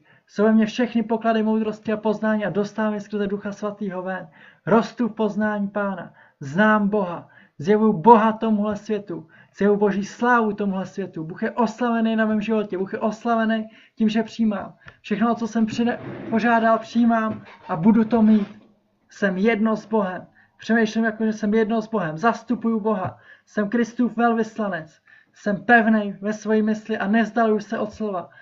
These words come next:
Všechna ty zaslíbení, kolik jich jen je, jsou ano a amen pro mě v Kristu Ježíši. Chodím podle ducha a ne podle těla.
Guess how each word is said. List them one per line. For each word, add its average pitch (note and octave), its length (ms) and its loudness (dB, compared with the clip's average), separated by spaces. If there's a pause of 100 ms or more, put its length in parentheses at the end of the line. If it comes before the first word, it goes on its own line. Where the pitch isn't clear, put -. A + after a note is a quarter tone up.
(220)
Všechna A#3 400 0
ty A3+ 140 -6
zaslíbení, A3 640 -2
kolik A3 300 -2
jich A3+ 180 -6
jen A3 140 0
je, G#3+ 160 0
jsou G#3+ 340 -10
ano A3+ 220 2
a A3 100 0
amen G#3+ 500 -2 (100)
pro A#3+ 200 2
mě G#3 240 0
v - 80 -16
Kristu G#3+ 360 -6
Ježíši. G3 480 -4 (360)
Chodím A3+ 320 2
podle A3+ 260 0
ducha A#3 520 0 (240)
a G#3 80 -4
ne A3 120 2
podle G#3+ 300 0
těla. G3 600 -2